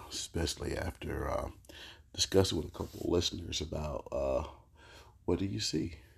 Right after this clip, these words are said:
And, uh, today, kind of want to take a look at, can you see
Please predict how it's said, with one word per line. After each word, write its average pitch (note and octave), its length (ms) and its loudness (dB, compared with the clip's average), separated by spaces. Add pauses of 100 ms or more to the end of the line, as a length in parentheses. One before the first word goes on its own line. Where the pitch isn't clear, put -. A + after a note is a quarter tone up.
(140)
And, D#2+ 320 4
uh, D2+ 200 0 (680)
today, - 440 0
kind D#3 200 -2
of C#3+ 60 4
want A2 220 6
to - 80 -2
take A2 100 0
a - 40 4
look E2 320 4
at, E2 240 -4 (960)
can F2+ 400 8
you D2+ 220 0
see G2 500 0